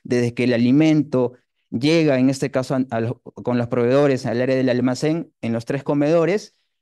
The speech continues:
y el alimento sube, en este caso, a la zona de producción, ¿no? Y también en el servido, ¿no?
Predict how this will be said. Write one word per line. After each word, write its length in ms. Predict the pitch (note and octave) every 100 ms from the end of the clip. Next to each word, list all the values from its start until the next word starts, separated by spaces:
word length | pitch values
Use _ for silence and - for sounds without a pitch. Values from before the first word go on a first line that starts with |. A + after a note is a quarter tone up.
| -
y 340 | G#3 A#3 - _ - -
el 140 | B2
alimento 480 | A#2+ B2 C3+ C#3+ C#3
sube, 280 | C3+ D#3+ D3
en 120 | C3
este 180 | C3 C#3
caso, 220 | C3 B2+
a 40 | C3
la 60 |
zona 240 | A2 B2 A#2+
de 60 |
producción, 500 | A2+ A2 G#2+ - C3
¿no? 180 | C3+ D3+
Y 140 | C#3+ D3+
también 520 | C3 C3 D3+ F3 -
en 140 | - A#2
el 100 | A2
servido, 480 | A2+ A2 A#2 G#2 F#2+
¿no? 240 | G#2+ F3+